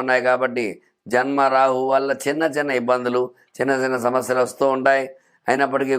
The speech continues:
కూడా మొత్తం మీద చూసుకున్నట్లయితే ఈ సినిమా రంగంలో వారికి కూడా విజయ కేతనం ఎగరేసే అవకాశం ఉంటుంది. సినీ పరిశ్రమ కూడా, కూడా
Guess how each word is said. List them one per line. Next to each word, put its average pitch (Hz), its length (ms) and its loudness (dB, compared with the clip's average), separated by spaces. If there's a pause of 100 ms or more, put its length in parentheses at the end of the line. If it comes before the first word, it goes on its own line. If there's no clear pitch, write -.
కూడా 139 180 4 (500)
మొత్తం 170 260 2
మీద 165 180 0
చూసుకున్నట్లయితే 131 680 0 (440)
ఈ 131 40 0 (100)
సినిమా 175 360 2 (120)
రంగంలో 147 340 0 (100)
వారికి 131 300 0
కూడా 139 200 4 (500)
విజయ 143 300 2
కేతనం 131 320 0
ఎగరేసే 127 400 2
అవకాశం 120 400 0
ఉంటుంది. 117 280 -4 (320)
సినీ 131 260 -2
పరిశ్రమ 127 340 0 (100)
కూడా, 123 140 4 (100)
కూడా 131 140 2